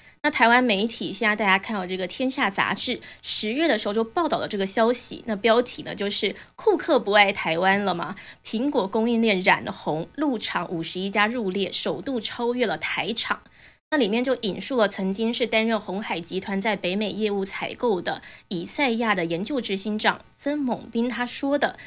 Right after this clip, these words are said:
他是说早期苹果的供应链是泾渭分明，像面板、记忆体、处理器代工都是日韩厂的天下，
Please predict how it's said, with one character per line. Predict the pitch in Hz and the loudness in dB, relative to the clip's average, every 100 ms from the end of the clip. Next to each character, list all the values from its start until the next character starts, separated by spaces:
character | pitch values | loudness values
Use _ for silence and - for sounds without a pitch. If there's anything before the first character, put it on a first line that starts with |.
| - | -18
他 | - | -2
是 | 302 | -2
说 | 311 302 | 2 2
早 | 302 220 170 | 4 2 2
期 | - 208 | -2 -6
苹 | 202 | -4
果 | 226 | -2
的 | 196 | -2
供 | 190 214 | -2 -2
应 | 233 | 0
链 | 226 | 0
是 | 208 | -2
泾 | 202 240 | -2 0
渭 | 214 190 | 0 0
分 | 190 196 | 0 -2
明， | 208 196 - - - | 0 -2 -4 -14 -14
像 | - 262 | 2 4
面 | 285 294 214 | 4 2 2
板、 | 202 - - | 0 -2 -4
记 | - 262 254 | -4 -2 -2
忆 | |
体、 | 214 - 175 147 | -2 -4 -6 -6
处 | - 226 | -6 -4
理 | 233 | -4
器 | - 214 | -4 -2
代 | 208 190 | 0 0
工 | 196 | -2
都 | 208 | -2
是 | 240 | -4
日 | 254 285 | 0 4
韩 | 214 170 175 | 4 2 -2
厂 | 233 - - | -2 -2 -4
的 | - | -4
天 | - 196 | -4 -4
下， | 214 - - | -2 0 0